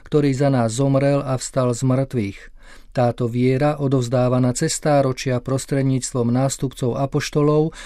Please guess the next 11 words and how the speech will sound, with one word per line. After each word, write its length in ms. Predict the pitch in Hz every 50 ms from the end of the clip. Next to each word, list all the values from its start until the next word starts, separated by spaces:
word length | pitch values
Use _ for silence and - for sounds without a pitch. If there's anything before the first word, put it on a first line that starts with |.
| - - -
pretrváva, 880 | - 180 175 175 - 180 156 135 127 117 117 117 113 117 113 104 - - - - - -
keďže 320 | - 135 131 123 131 123 117
z 80 | 107
mŕtvych 440 | 143 143 147 156 151 - 147 147 139 -
vstalý 400 | - - 139 131 127 123 120 123
Pán 560 | - - 135 135 135 135 135 139 139 135 131 - 131
viac 320 | 120 127 127 120 120 - - 131
nezomiera. 800 | 127 127 123 135 127 127 123 120 120 117 113 117 107 95 92 - - - - - - - -
Žije 320 | - 135 127 127 120 110
v 80 | - -
cirkvi 520 | - - 156 151 151 151 - 151 147 147